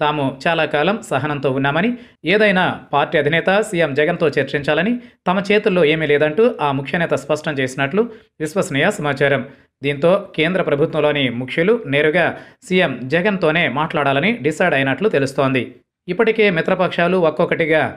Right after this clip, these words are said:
ఎన్డీఏకు దూరం అవుతున్నాయి. వైసీపీ ఎన్డీఏలో భాగస్వామిగా లేకపోయినా రాజ్యసభలో వైసీపీకి ఉన్న ఆరుగురు సభ్యులు మద్దతు, త్వరలో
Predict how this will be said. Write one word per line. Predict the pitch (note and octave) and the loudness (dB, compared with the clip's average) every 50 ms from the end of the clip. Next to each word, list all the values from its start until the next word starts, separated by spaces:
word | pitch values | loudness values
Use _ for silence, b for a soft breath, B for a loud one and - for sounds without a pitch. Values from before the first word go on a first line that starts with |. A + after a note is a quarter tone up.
| B B B B B - A#2+ A#2+ C3+ | B B B B B -10 -4 -2 -2
ఎన్డీఏకు | D#3 F3+ F#3+ F#3+ E3+ D3+ C#3+ C#3 - F#3+ A3 A3 A3 - | 0 2 2 2 2 2 2 0 0 0 0 0 0 0
దూరం | D3+ F3 F#3+ E3+ D3+ | 2 2 2 0 -2
అవుతున్నాయి. | C3 C3 - C#3+ D3 C#3+ C3+ B2 B2+ B B B B B _ - A#2 A2+ | -4 -4 -2 -2 0 0 0 -2 -4 B B B B B _ -10 -2 0
వైసీపీ | C#3 F3+ F3+ F#3 F#3+ - F3 D#3 C#3 B2+ A#2+ C3+ C3+ | 0 0 2 0 -2 0 2 0 0 0 0 -2 -4
ఎన్డీఏలో | D3 D#3+ D#3+ D3 C#3 D3 F#3+ A3+ F#3+ C3 | -2 0 2 2 4 4 2 2 2 2
భాగస్వామిగా | D3 F3 F3 F3+ - E3 D3 C3 C3+ C3+ D3+ C#3 B2+ | 0 0 -2 -2 -2 -2 0 0 2 2 2 2 2
లేకపోయినా | B2 B2 A#2+ C3 D3 D3 D3+ E3 F#3+ G#3+ G#3+ G#3+ B B B B B A#2+ | 0 -2 -2 0 0 2 2 2 0 0 -2 -4 B B B B B -4
రాజ్యసభలో | B2 C#3 F3+ G3 A3 - - D3+ D#3+ F3 G#3 A3+ - B2+ | -2 -2 0 0 0 0 0 0 2 2 2 2 2 0
వైసీపీకి | C#3 F3 F3+ - F#3+ F3 F3+ F3 D#3 D3 | 0 0 0 -2 -2 -2 -2 0 2 2
ఉన్న | D3 C#3 D3+ C#3+ C3 A2 - B B B B B - A2 | 2 2 2 0 0 -2 -4 B B B B B -2 0
ఆరుగురు | B2 F3+ G#3+ G3+ F#3 E3+ C#3+ C3 - - | 2 2 2 2 2 2 2 0 0 0
సభ్యులు | - - C#3 D#3 F3+ F3+ E3 C3+ B2 B2 | -2 -2 0 0 2 2 2 2 2 0
మద్దతు, | B2 A#2 D3 D#3 D#3 D#3 G#3+ A#3 A3+ A3 - _ - | -2 0 0 0 2 2 2 0 0 -2 -10 _ 0
త్వరలో | F3 F3+ G#3 A3 G#3 | 0 2 4 4 4